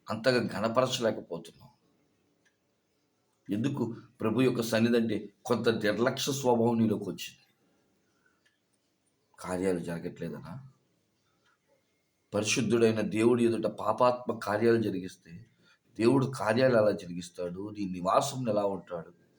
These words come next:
కానీ భక్తుడు ఈ తొంభై తొమ్మిదో కీర్తనలో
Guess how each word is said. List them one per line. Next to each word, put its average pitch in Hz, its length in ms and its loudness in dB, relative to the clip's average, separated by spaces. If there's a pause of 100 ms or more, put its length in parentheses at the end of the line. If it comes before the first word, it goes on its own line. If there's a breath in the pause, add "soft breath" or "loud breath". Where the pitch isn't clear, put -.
(1040)
కానీ 87 180 -8
భక్తుడు 92 580 -6 (680)
ఈ 98 160 -4
తొంభై 101 340 0
తొమ్మిదో 110 440 -2
కీర్తనలో 92 580 -6